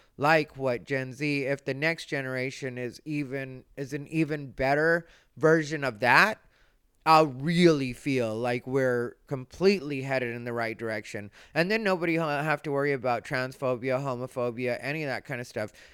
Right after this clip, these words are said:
Because if you notice, each generation is just getting better at just being natural about that and treating that like it's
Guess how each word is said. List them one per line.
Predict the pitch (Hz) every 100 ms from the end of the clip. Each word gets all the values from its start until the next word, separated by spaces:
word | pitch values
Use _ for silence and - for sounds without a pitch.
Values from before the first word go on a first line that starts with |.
| _
Because | 143 135 170 147 139 _ - -
if | 175 170
you | 151
notice, | 165 202 185 143 139 - _ _ _ _
each | 202 214 -
generation | 190 190 175 175 185 175 151 -
is | 185 196 170
just | 143 156 151 -
getting | 151 147 143 127 -
better | 175 175 143
at | 127
just | 123 151 147
being | 147 135 135
natural | 170 190 175 143
about | 120 127 -
that | 127 120 120
and |
treating | 135 160 151 143
that | 139 127 107
like | 131 131
it's | 131